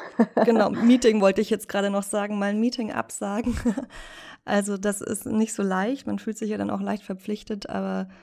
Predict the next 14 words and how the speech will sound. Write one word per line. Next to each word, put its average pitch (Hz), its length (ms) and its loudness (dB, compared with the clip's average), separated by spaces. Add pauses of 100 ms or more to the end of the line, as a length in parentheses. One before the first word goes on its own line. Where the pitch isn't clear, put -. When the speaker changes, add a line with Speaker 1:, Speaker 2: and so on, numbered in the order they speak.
(360)
Speaker 2:
ähm, 196 320 -4
ich 202 120 -8
hab 208 140 -2
das 208 140 -2
jetzt 202 160 -4
gerade 208 240 -2
mal 202 160 0
wieder 190 160 -2
gemerkt 190 320 -2
bei 196 60 -4
einem 190 180 0
freiberuflichen 202 800 -4
Projekt, 185 540 -6
wo 175 380 -4